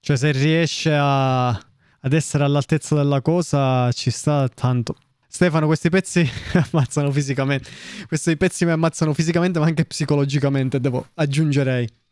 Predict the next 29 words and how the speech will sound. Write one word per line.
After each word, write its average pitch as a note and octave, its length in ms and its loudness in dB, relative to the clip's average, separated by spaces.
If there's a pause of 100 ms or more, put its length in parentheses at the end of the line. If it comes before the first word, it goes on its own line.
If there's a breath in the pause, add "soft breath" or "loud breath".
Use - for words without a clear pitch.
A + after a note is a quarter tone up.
(140)
Grande C#3+ 320 0
Stefano, C#3 360 0
però C3+ 200 2
ti D3+ 120 0
sei C3+ 140 2
fatto - 320 -2
gli B2+ 100 0
anni B2+ 180 0
migliori. A#2+ 480 -2 (380)
Perché C3+ 320 0
ora C3 760 2 (260)
siamo B2 340 0
in B2+ 120 2
decadenza A#2+ 600 0
da A2 80 0
quel A2+ 140 0
punto A#2+ 240 -2
di A2+ 100 0
vista. B2 380 -4 (320 soft breath)
Su, C#3 420 0
sulle C3 260 0
band B2 200 2
storiche, A2+ 440 0
chiaramente. G#2 760 0
Le A#2 140 2
nuove C3+ 380 2
leve, C#3+ 380 2
le B2+ 100 0
novità, B2 640 0